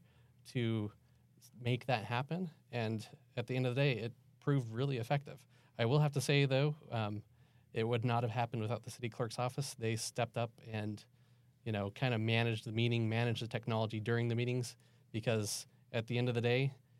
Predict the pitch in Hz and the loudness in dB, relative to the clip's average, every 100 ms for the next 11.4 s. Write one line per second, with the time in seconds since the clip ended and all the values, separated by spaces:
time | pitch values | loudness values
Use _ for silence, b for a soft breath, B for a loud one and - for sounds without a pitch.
0 | b b - 117 117 110 104 139 - 220 | b b -2 0 2 0 -2 -4 -2 0
1 | 247 117 107 110 110 107 120 117 110 104 | 0 0 0 0 0 0 0 0 0 -2
2 | 107 - - 123 107 107 110 113 107 107 | -6 -10 -10 -4 -2 -4 -6 -6 -6 -6
3 | 110 107 - - 135 107 107 110 - 101 | -12 -16 -20 -20 -16 -14 -12 -12 -12 -14
4 | - 104 - b b b - 117 123 110 | -16 -20 -20 b b b -2 -2 0 -2
5 | 107 101 110 - 107 104 104 - _ _ | -2 -2 -2 -2 -4 -4 -4 -6 _ _
6 | 120 107 - 113 117 - 117 110 107 104 | -8 -8 -8 -8 -6 -4 -4 -2 -4 -6
7 | - - - 127 113 - 110 110 110 - | -12 -20 -4 -4 -4 -10 -8 -6 -6 -10
8 | b b _ 135 120 113 107 107 b b | b b _ 2 2 2 0 -2 b b
9 | - 113 110 123 - 110 107 104 104 110 | -6 -2 0 -2 -2 -2 -2 -4 -6 -6
10 | 110 - 107 107 107 104 110 110 117 117 | -6 -8 -12 -10 -8 -8 -10 -12 -10 -10
11 | - 110 107 | -8 -8 -6